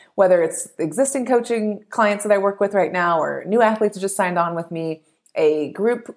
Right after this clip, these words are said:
Zoom coaching call that I did. Uh, I was tagged in a Facebook post about doubt. Like, it's been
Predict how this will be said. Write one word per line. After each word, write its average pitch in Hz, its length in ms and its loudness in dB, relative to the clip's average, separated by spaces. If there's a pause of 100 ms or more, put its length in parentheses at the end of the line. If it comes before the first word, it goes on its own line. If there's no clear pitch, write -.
Zoom 226 480 0
coaching 220 340 0
call 202 280 0
that 190 120 2
I 185 80 4
did. 175 480 2 (360)
Uh, 151 280 4
I 156 100 4
was 160 140 -4
tagged 185 340 0
in 160 80 -6
a 156 40 -6
Facebook 240 600 -4
post 226 520 0
about 202 320 2
doubt. 180 440 2
Like, 180 140 -8
it's 185 160 -6
been 220 160 2